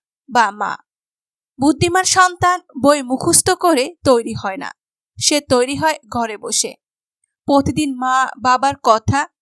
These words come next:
কাজ, আচরণ দেখে। কেউ কেউ ভাবে, "আমার ছেলে মেয়ে তো বুদ্ধিমান না।" কিন্তু সত্য কথা হলো, কোনো সন্তান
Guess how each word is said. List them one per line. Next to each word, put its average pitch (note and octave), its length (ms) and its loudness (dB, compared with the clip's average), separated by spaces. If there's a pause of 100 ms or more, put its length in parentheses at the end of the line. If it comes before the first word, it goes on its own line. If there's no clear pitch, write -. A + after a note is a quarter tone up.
কাজ, A3+ 340 -2 (220)
আচরণ B3+ 560 -2
দেখে। - 360 -14 (840)
কেউ E4 220 0
কেউ F#4+ 200 0
ভাবে, E4 360 0 (180)
"আমার D4 320 2
ছেলে E4 500 -2
মেয়ে E4 220 -6
তো D#4 240 -2 (200)
বুদ্ধিমান A3+ 480 -4
না।" F#3 240 -10 (680)
কিন্তু - 240 0
সত্য A#3+ 440 0
কথা E4 220 2
হলো, E4 300 0 (240)
কোনো D4+ 240 0
সন্তান C4+ 640 0